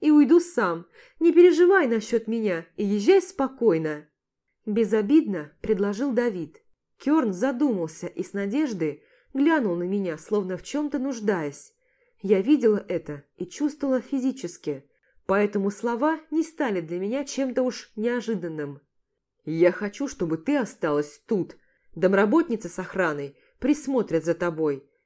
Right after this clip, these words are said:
Если что, один звонок, я вернусь». Получив мой согласный кивок, он буквально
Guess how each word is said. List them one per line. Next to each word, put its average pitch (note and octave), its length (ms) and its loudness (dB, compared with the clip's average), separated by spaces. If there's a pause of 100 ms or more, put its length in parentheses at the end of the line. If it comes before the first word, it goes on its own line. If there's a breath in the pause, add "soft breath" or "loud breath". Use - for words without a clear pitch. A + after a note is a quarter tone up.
(100)
Если F3+ 380 0
что, C4+ 440 -2
один G3+ 360 0
звонок, F3 560 -2 (160)
я F3 220 2
вернусь». G3 580 -2 (540)
Получив A3+ 500 -2
мой G3 140 -2
согласный G3+ 600 -6
кивок, A3 520 -4
он F#3 180 -8
буквально F#3 680 -4